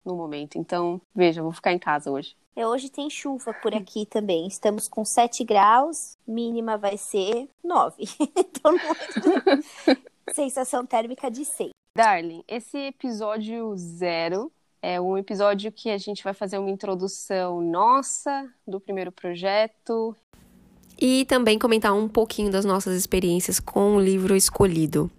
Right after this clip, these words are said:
Speaker 1: Mas vamos começar com a nossa apresentação, então, por favor, apresente-se.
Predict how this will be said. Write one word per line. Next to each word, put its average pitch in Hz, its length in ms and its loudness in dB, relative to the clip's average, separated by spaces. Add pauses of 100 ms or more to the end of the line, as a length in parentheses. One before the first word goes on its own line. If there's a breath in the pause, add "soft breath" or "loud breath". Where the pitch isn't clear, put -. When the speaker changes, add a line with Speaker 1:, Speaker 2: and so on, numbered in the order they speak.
(520 loud breath)
Speaker 1:
Mas 208 560 8
vamos 233 200 4
começar 269 320 2
com 254 100 2
a 240 40 8
nossa 240 120 2
apresentação, 233 640 2
então, 190 320 0
por 220 220 -2
favor, 202 440 2 (200)
apresente-se. 190 800 0